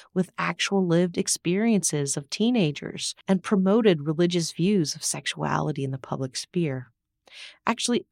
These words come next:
a couple people did bring up separation of church and state, but by the end of the debate, that opposition also dissipated. Here's Doctor Josephson again.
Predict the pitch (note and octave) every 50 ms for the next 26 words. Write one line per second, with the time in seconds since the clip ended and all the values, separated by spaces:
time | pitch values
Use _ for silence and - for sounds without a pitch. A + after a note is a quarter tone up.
0 | _ - G#3+ A#3 - - F4+ - A4 G4 - - - - C4+ - A3+ G#3+ F3 D3
1 | - C#4 F4 G#4+ E4 - F#3+ E3+ D3 D3 E3+ - - - D3+ C#3+ - - D3 C#3+
2 | C#3+ C#3 - - C#3 C3 - - - C#3+ C#3 C#3+ - C#3+ C#3 - - - C#3+ C#3+
3 | C#3+ - _ - - - - - - _ - - F3+ G3+ G3 F#3+ E3 E3 F3 F#3
4 | G3+ G3+ G3 F3 E3+ E3+ D#3+ E3 E3 D#3+ F#3+ A3 B3+ - - _ _ _ _ -
5 | - - _ _ _ - G#3+ G#3+ G#3 G#3 G3+ G3+ G#3 F#3+ E3+ F3+ F3 - - F3
6 | - - D3+ C#3+ C#3 - - C#3 C3+ - C#3 - - - - - C3+ C3+ C3+ C#3
7 | C#3 C3+ C3+ _ _ _ _ _ _ _ _ _ _ _ - A3 A3+ A#3 A#3 A#3
8 | - - - F#3 F3 - - F#3 E3+ - - D#3 D3 - - D#3 - - - -
9 | C#3+ C#3 C#3 C3+ D3+ - - - C3+ - C3+ C3 C3+ C3+ C3+ C3